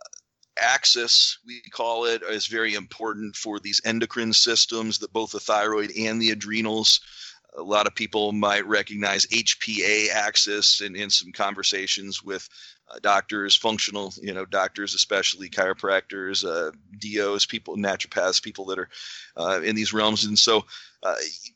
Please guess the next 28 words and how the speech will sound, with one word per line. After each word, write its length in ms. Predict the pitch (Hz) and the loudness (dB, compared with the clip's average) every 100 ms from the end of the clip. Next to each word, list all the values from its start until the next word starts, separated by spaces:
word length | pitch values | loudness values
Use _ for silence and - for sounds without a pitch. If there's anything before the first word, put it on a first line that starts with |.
| _ _ - - | _ _ -2 0
even 160 | 143 | 2
outside 560 | 131 131 - 143 131 127 | 2 4 4 4 4 2
of 220 | 113 - 110 | -2 -12 -12
maybe, 640 | 113 120 113 110 107 104 107 | -6 -4 -4 -4 -6 -8 -10
you 120 | 107 | -8
know, 80 | 101 | -4
how 140 | 95 | -2
we 80 | 104 | 0
said 260 | 98 107 101 | 0 -2 -2
bromine 640 | 110 113 113 104 95 90 - - | 0 0 2 0 -2 -4 -6 -2
actually 360 | 107 - 110 | 0 0 -2
gets 320 | 104 98 101 - | -8 -4 -2 -2
incorporated 680 | 92 - 113 - 98 98 - | -4 -4 -4 -2 -6 -6 -2
into 520 | 156 196 202 - 117 | 0 2 0 -2 -2
thyroid 440 | 107 113 110 113 101 | 0 2 2 0 -4
hormone 460 | - 156 147 120 | -2 0 2 2
and 80 | 117 | 2
makes 240 | 117 110 120 | 2 2 2
it 120 | - | 0
not 320 | 110 113 117 | 0 2 2
viable 720 | 110 98 98 110 131 95 71 - _ - - _ | -2 -2 0 2 2 0 -10 -18 _ -20 -20 _
for 680 | - - 107 104 101 101 95 _ _ _ | -16 -8 -4 0 2 2 0 _ _ _
carrying 420 | - 123 110 104 | 0 4 4 4
out 260 | 101 98 95 | 4 2 0
what 120 | 104 | -4
the 80 | - | -2
thyroid 400 | - 107 104 101 | 2 4 4 0
hormone, 440 | 104 101 98 98 | -4 -4 -6 -8